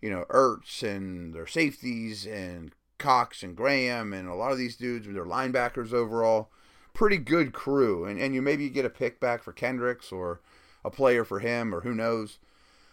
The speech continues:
Um, so, I, you know, they have a, this defined needs. I mean, they have some smaller ones like running back, which is obviously a need.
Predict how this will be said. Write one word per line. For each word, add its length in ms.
Um, 600
so, 460
I, 140
you 100
know, 180
they 160
have 180
a, 60
this 220
defined 760
needs. 420
I 60
mean, 140
they 100
have 100
some 160
smaller 480
ones 320
like 220
running 320
back, 340
which 200
is 240
obviously 540
a 40
need. 380